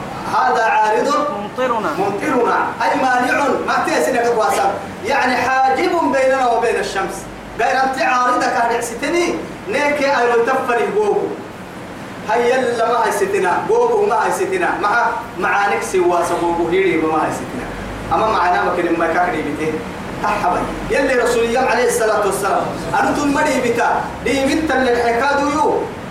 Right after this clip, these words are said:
Speaker 1: آه كاكري بيته من الخيرية اللي مبلغ تككي. ودي بقى حق كفارة. دي أبدي بقى كفارة تحسين.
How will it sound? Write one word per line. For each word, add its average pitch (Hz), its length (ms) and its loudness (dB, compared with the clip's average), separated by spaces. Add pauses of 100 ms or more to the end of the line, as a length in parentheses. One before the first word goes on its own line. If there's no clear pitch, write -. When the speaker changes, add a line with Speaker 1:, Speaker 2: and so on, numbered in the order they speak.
Speaker 1:
آه 285 320 2
كاكري 269 320 0
بيته 247 320 0
من 247 160 2
الخيرية 240 460 2
اللي 247 240 2
مبلغ 240 260 4
تككي. 233 600 -2 (1160)
ودي 262 260 4
بقى 220 200 2
حق - 340 0 (540)
كفارة. 202 540 0 (840)
دي 214 240 4
أبدي 269 300 2
بقى 214 340 2
كفارة - 480 0
تحسين. - 380 -4